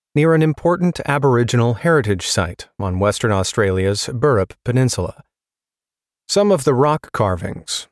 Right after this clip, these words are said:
which include what are thought to be the oldest images of a human face,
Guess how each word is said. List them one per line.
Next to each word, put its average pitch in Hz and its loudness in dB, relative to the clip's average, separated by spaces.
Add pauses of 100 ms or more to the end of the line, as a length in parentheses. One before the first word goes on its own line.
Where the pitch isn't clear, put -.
(120)
which - -4
include 113 0
what 101 2
are 95 2
thought 165 -2
to - 0
be 98 0
the 113 0
oldest 139 2
images 123 0
of 110 0
a 98 2
human 120 0
face, 113 -2